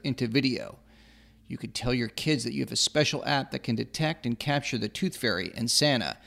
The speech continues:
and then present them with the video proof in the morning. The look on their faces is priceless.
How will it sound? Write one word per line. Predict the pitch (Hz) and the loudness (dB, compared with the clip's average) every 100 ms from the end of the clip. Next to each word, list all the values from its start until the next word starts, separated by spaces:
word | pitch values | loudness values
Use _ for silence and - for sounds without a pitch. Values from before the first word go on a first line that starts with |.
| - - - | -20 -14 -2
and | 120 | 0
then | 110 | 2
present | 110 101 151 | 0 4 4
them | 151 131 | 4 2
with | 123 | 0
the | 127 | 0
video | 123 175 180 | 0 2 0
proof | - 185 139 120 - | 4 4 4 2 -2
in | 139 | 2
the | 131 | 4
morning. | 127 131 113 - - _ - - - _ - | 4 4 0 -6 -18 _ -20 -20 -20 _ -4
The | 123 | 0
look | 139 135 | 4 6
on | |
their | 127 | 4
faces | - 160 139 - - - - - | 4 4 4 2 -2 -4 -4 -4
is | - | -4
priceless. | - 127 120 - - - - | 0 0 2 -2 0 0 0